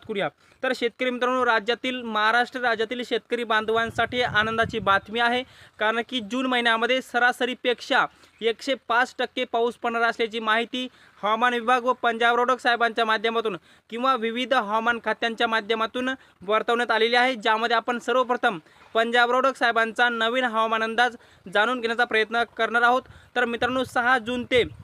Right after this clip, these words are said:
नऊ जून दरम्यान राज्यामध्ये भाग बदलत पाऊस पडणार असल्याची माहिती पंजाब रोडक साहेबांच्या माध्यमातून वर्तवण्यात आलेली आहे. राज्यामध्ये पाच जून ते चौदा जून दरम्यान भाग बदलत पाऊस पडणार आहे. याचबरोबर मित्रांनो, आता, अ,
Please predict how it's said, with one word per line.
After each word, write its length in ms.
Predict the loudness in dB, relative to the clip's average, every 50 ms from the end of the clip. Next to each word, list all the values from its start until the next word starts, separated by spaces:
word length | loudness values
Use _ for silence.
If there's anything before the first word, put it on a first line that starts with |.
| -20 -18 -10
नऊ 300 | -4 -2 0 0 0 -2
जून 220 | -4 -6 -4 -2
दरम्यान 400 | 0 2 2 2 2 2 0 2
राज्यामध्ये 540 | 2 2 2 2 2 2 2 2 0 0 -2
भाग 220 | 0 2 0 0 0
बदलत 360 | 0 -2 -2 0 0 -2 -2 -2
पाऊस 220 | 0 0 0 0 -2
पडणार 320 | -2 -4 -2 -2 0 0
असल्याची 320 | 0 0 -2 -4 -4 -2 0
माहिती 440 | 0 0 0 0 -2 -4 -6 -6 -8 _ _ _ _ _ -2
पंजाब 320 | 0 0 2 4 4 4 4
रोडक 260 | 4 2 0 0 0
साहेबांच्या 440 | 2 2 2 2 2 0 0 0 0
माध्यमातून 500 | 0 0 0 0 -2 -2 -2 -2 -2 -2
वर्तवण्यात 440 | 0 0 0 0 0 -2 0 2
आलेली 220 | 2 2 2 2 4
आहे. 220 | 4 4 2 0 -2 -4 -8 -14 -16 -14 -6
राज्यामध्ये 540 | 0 2 2 2 4 2 0 0 0 0 -2
पाच 300 | -2 0 2 2 2 2
जून 200 | 0 -4 -6 -4
ते 160 | -2 -4 -4
चौदा 380 | -2 -2 -2 0 2 2 2 2
जून 280 | 0 -2 -4 -4 -2 0
दरम्यान 400 | 0 0 2 2 0 0 0 -2 _ _ _ _ _
भाग 200 | 0 0 0 0
बदलत 320 | 0 0 -2 0 0 0 -2 0
पाऊस 240 | 2 2 2 2 0
पडणार 280 | 0 0 2 2 2
आहे. 300 | 2 2 2 2 2 0 -2 -4 _ _ _ _ -2
याचबरोबर 520 | 0 0 0 0 0 0 0 0 2 0
मित्रांनो, 340 | -2 -2 -2 -2 -2 0 0
आता, 340 | 0 0 2 2 2 2 0 -2 _ _ _ _ _ -6
अ, 280 | -2 0 2 2 2